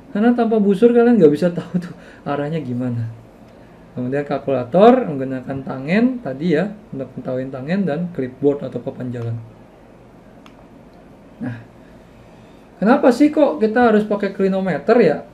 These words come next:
Nah, ini cara pakainya seperti ini tadi. Nah, kita bisa mengukur, eh, berapa sih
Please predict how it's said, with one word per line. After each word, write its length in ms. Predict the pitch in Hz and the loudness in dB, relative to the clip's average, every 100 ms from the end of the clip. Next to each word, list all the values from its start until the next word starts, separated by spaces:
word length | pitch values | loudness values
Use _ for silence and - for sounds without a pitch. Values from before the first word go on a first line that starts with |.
| - - | -20 -12
Nah, 160 | 135 131 | -10 -6
ini 240 | 165 170 | -4 -4
cara 240 | 156 135 131 | -4 -6 -6
pakainya 320 | 139 - 143 | -10 -10 -10
seperti 480 | 160 - - 135 139 | -10 -12 -12 -12 -10
ini 160 | 151 147 - | -10 -12 -14
tadi. 320 | - 131 123 - - - - - - - - - | -14 -12 -12 -16 -20 -20 -20 -20 -20 -20 -20 -20
Nah, 160 | - 120 113 | -16 -14 -12
kita 240 | - 170 | -4 -2
bisa 240 | 165 - 180 | -2 -2 -2
mengukur, 560 | 165 151 - 202 233 - 156 | -2 -4 0 2 0 -4 -6
eh, 320 | 143 139 139 | -4 -2 -4
berapa 640 | 135 135 135 165 165 156 202 | -6 -4 2 4 4 2 -2
sih 160 | 262 | -2